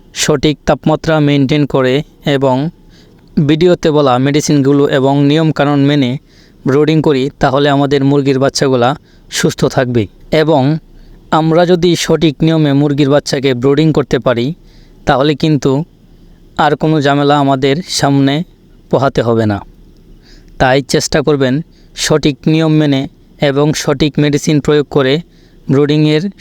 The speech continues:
সময়টা শেষ করার জন্য। একটা কথা মনে রাখবেন, ব্রুডিং যদি আপনার ভালো হয়, তাহলে আপনার মুরগির বাচ্চাগুলোও সবসময় ভালো থাকবে, তাদের বেশি রোগ বালায়ে আক্রমণ করতে পারবে না। তো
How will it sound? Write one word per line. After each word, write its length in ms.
সময়টা 360
শেষ 160
করার 280
জন্য। 180
একটা 280
কথা 160
মনে 220
রাখবেন, 300
ব্রুডিং 320
যদি 240
আপনার 240
ভালো 220
হয়, 160
তাহলে 240
আপনার 340
মুরগির 340
বাচ্চাগুলোও 560
সবসময় 420
ভালো 220
থাকবে, 240
তাদের 240
বেশি 240
রোগ 240
বালায়ে 320
আক্রমণ 320
করতে 220
পারবে 320
না। 60
তো 60